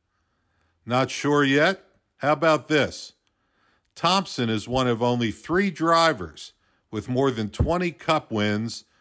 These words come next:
who is not on the top seventy-five list. The others? Jim Paschal, to whom we've already devoted a prior segment, and Jack Smith,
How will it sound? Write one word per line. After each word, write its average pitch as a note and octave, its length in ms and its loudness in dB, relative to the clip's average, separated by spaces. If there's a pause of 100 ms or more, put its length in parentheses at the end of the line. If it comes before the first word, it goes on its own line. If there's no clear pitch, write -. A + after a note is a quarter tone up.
(200)
who C3 180 0
is A2 160 0
not A#2+ 520 0
on G3+ 180 -2
the G3 100 -2
top G2 340 0
seventy-five F#2 840 -4
list. E2+ 460 -12 (760)
The G#2 160 0
others? F#3 520 2 (680)
Jim E3+ 320 -2
Paschal, D3 840 -2 (540)
to A2 120 -2
whom C#3 260 2
we've B2 200 0
already C#3+ 500 4
devoted F#2+ 500 0
a F#2 40 -2
prior F#2+ 420 0
segment, G#2+ 600 -4 (720)
and G2+ 160 -6
Jack D#3 420 -2
Smith, - 680 -4